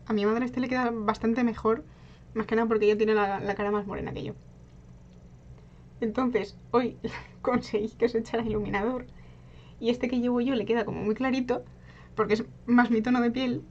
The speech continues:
pero ella una mezcla, seguramente una mezcla entre el que llevo yo ahora y este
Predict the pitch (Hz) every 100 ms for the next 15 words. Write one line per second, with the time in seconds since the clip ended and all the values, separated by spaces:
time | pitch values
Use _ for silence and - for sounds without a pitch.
0 | - 196 202 226 254 262 226 202 196 180
1 | - - - 202 254 269 247 247 208 -
2 | 185 196 202 196 185 185 - - - 208
3 | 214 214 240 269 262 208 - - - -
4 | - - - - - - 214 214 240 -
5 | 415